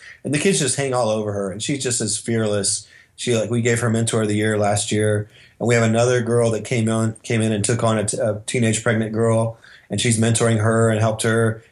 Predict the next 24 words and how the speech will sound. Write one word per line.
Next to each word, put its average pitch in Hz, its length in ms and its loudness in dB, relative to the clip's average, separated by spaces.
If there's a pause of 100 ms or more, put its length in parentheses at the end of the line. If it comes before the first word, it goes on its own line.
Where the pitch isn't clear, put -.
(100)
get - 300 -4
special 117 360 0
care. 117 500 2
And 104 180 -2 (300)
these 190 240 2
are, 151 80 0
these 160 240 -2
are 214 100 2
our 147 120 2
best 147 200 0
<laughs> - 0 -
mentors, 131 640 -2 (340)
these, 123 340 -2
these 123 260 -2
fearless 123 400 0
women, 113 380 -2
and 110 160 -2
so, 113 440 0 (320)
uh, 113 320 0
they 135 140 0
can 156 160 0
do 147 240 -2
outstanding 120 640 0
work, 107 400 -4